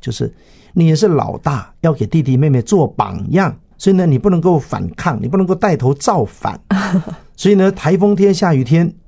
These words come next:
Speaker 1: 一样，你要去做礼拜，然后礼拜六、礼拜天你要扫教堂。所以我从小是在一个宗教环境里面长大。我其实很难说我自己整个得救的这个过程，因为它是一条曲线，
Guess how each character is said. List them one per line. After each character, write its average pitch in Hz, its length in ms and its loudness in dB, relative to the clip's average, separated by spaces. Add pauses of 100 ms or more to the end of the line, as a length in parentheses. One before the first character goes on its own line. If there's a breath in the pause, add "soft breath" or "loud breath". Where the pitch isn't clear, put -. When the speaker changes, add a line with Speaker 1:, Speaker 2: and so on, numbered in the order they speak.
(140)
Speaker 1:
一 139 100 0
样， 170 180 2 (140)
你 117 140 -2
要 127 100 2
去 120 160 -4
做 120 140 -2
礼 95 100 -2
拜， 104 220 -6 (280 soft breath)
然 139 140 0
后 175 60 2
礼 143 80 0
拜 170 100 2
六、 190 120 2
礼 147 80 2
拜 170 120 0
天 180 300 0 (100)
你 120 180 0
要 135 360 0
扫 120 200 -2
教 135 200 0
堂。 104 260 -8 (640)
所 - 140 -2
以 - 20 -2
我 185 100 2
从 196 300 0
小 117 180 -2
是 117 160 -6
在 139 200 -4
一 139 160 -8
个 123 260 -2 (160)
宗 196 220 0
教 180 160 2
环 107 160 0
境 107 120 -2
里 95 60 2
面 95 160 -2
长 90 220 -10
大。 - 180 -12 (480 soft breath)
我 180 140 2
其 226 120 -2
实 240 120 0
很 151 420 0
难 110 240 2
说 180 540 0
我 107 100 -2
自 175 140 -6
己 139 140 -4
整 110 200 -2
个 123 160 -2 (120)
得 131 240 2
救 139 440 -2 (280 soft breath)
的 135 120 0
这 156 160 0
个 120 140 0
过 135 280 0
程， - 220 -10 (560)
因 - 80 -2
为 220 40 2
它 214 180 -2
是 208 120 0
一 202 60 2
条 160 200 0
曲 - 300 -8
线， 123 280 -6